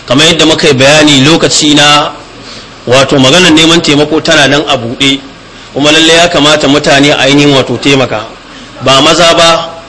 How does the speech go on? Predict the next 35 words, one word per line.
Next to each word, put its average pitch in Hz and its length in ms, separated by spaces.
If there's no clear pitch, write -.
ba 131 160
kuma 156 240
ainihin 156 320
wato 131 320
mata 135 320
ba, 139 100
ba 127 160
kuma 143 240
sai 139 300
mala'uwa. 139 480
Kamar 147 180
yadda 170 160
muka 175 240
zauna 160 240
muka 156 220
yi 151 80
lissafi, 131 480
da 127 120
za 160 120
mu 180 80
samu 160 300
mutum 151 420
dubu 151 380
su - 140
ba 147 180
mu 156 120
naira 147 360
dubu 147 380
a 131 100
cikin 151 340
jihar 151 260
nan 131 240
a 135 120
shekara 147 720
ɗaya, 139 320